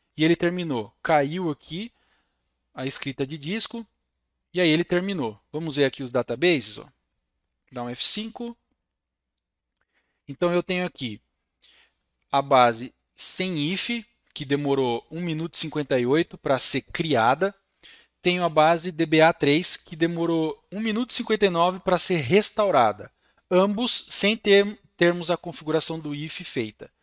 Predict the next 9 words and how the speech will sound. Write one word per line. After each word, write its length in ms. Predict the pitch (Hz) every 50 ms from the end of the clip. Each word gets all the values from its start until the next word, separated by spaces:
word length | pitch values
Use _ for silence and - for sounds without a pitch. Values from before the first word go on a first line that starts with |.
| _ _ _ _ _ _ _ _ - -
E 260 | 175 190 220 240 226
depois 500 | 180 180 180 - - 170 180 190 196 180
tivemos 540 | - 202 170 151 147 135 131 131 131 120 143
aqui 260 | 139 - - 139 135
a 60 | 131
base 360 | 131 127 120 113 113 107 113 127
com 280 | - - - 160 151 139
if 380 | 127 117 - - - 113 104 - _ -
criada 600 | - 165 156 147 131 120 113 113 110 107 104 -